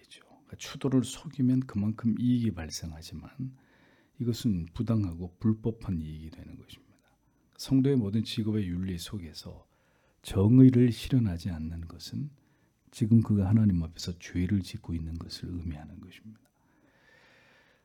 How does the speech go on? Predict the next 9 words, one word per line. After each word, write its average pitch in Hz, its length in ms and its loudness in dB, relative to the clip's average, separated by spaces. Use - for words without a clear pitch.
그러니까 - 240 0
모든 139 340 8
종류의 123 560 2
저울들은 98 680 -2
결코 98 340 -8
속임이 135 640 2
없이 82 320 -4
공평해야 98 800 -2
된다라고 80 1800 -14